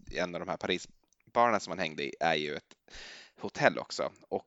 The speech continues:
jag vet inte hur mycket det kostar att bo där, men jag läste att de nyligen hade renoverat för tvåhundra miljoner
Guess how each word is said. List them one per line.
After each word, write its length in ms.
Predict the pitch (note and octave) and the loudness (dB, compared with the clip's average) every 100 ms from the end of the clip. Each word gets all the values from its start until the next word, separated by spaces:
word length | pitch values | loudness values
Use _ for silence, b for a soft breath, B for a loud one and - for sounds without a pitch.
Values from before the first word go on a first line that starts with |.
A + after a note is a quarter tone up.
| - | -6
jag 160 | G#2+ A2+ | 0 2
vet 160 | B2+ | 2
inte 220 | A#2+ G2+ | 0 -4
hur 80 | G2+ | -6
mycket 200 | F#2+ F#2 | -2 -2
det 40 | E2+ | -2
kostar 320 | - - F2 | -4 -6 -4
att 140 | F2 | -4
bo 200 | B2+ B2+ | -4 -4
där, 260 | G2 D2 D#2 | 0 0 0
men 100 | F#2 | 2
jag 80 | F#2 | 4
läste 320 | A#2 G#2 - | 6 6 2
att 60 | - | -8
de 160 | G2 G2 | -6 -4
nyligen 320 | F2 F2 F#2 | -4 -4 -2
hade 200 | E2 F2 | 2 2
renoverat 960 | E2+ G2 G2 A2 C#3 B2+ E2+ F2+ - | 2 0 0 0 4 4 2 -4 -14
för 260 | - F#2 E2+ | -6 -2 -2
tvåhundra 760 | - F2+ E2 E2 F2 E2+ E2+ | -4 -6 -4 -4 -6 -4 -4
miljoner 540 | E2+ F2 F#2+ G#2+ F#2 | -2 -4 -4 -6 -6